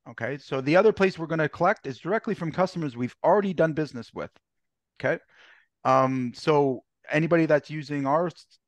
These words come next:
software, you know, we're sending out, um, surveys pretty consistently, um, you know, lost sale surveys, all of that. That data is so rich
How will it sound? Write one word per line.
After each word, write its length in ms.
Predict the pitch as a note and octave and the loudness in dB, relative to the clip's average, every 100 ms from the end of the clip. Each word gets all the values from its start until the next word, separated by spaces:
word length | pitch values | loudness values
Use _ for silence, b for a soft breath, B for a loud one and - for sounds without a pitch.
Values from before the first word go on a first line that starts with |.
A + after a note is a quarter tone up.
| _ - | _ -2
software, 320 | D#3+ D#3+ D#3+ | 2 2 2
you 140 | C#3+ | 0
know, 240 | C3 C#3+ D3 | 2 2 2
we're 160 | C3+ | -2
sending 340 | A#2 C3+ C3 B2+ | -4 -4 -4 -2
out, 320 | B2 A#2+ A#2+ - - | -2 -2 -6 -18 -10
um, 280 | B2 A2+ A2 | -6 -6 -8
surveys 480 | - D3+ C#3 C#3 - | -4 0 2 0 -2
pretty 260 | D3 C#3 | -4 -4
consistently, 840 | C#3 C3 D3 C3+ C#3 C#3 C#3 C3+ B2 b b _ | -4 -8 -8 -6 -6 -2 0 -2 -4 b b _
um, 300 | B2 A#2 A2+ | -2 -2 -2
you 80 | A#2+ | -4
know, 100 | A#2 | -4
lost 380 | A#2+ C#3+ C#3+ - | 0 0 0 -2
sale 220 | C#3+ C#3 | -2 -2
surveys, 500 | - C#3 C3+ C3+ B2+ | -4 -4 -2 -2 -2
all 180 | B2+ D3 | -2 -2
of 100 | C#3+ | 0
that. 180 | D3+ - - | 0 0 0
That 260 | D#3 F3 | 2 2
data 280 | D3+ D#3 F3 | 0 0 0
is 160 | D3 - | -4 -8
so 260 | - D3 | -8 -6
rich 560 | C#3+ B2 D#3+ - - | -4 -4 -6 -6 -14